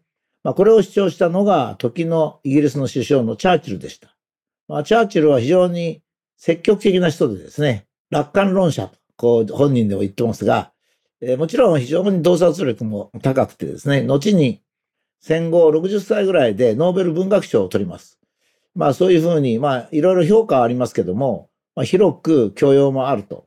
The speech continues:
いう首相であったってことですね。まあ、後に戦争が終わった後、チャーチルが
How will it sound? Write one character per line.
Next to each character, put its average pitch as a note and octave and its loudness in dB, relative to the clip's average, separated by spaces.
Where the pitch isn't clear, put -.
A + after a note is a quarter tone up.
い C#3+ 0
う D#3 4
首 B2 -10
相 C#3 0
で C3+ 0
あ C3 2
っ A2+ -6
た D#3 0
っ - -14
て - -4
こ A2 -2
と E2+ -10
で - -12
す - -10
ね。 D#3 0
ま D3+ -4
あ、 D#3 0
後 F3 0
に F#3 0
戦 F3 -4
争 E3+ 0
が E3 2
終 F3 2
わ F3 -16
っ - -20
た F3 2
後、 A2 -6
チ D3 -2
ャ C#3+ 2
ー B2+ -2
チ B2 -6
ル G#2 -4
が C3 2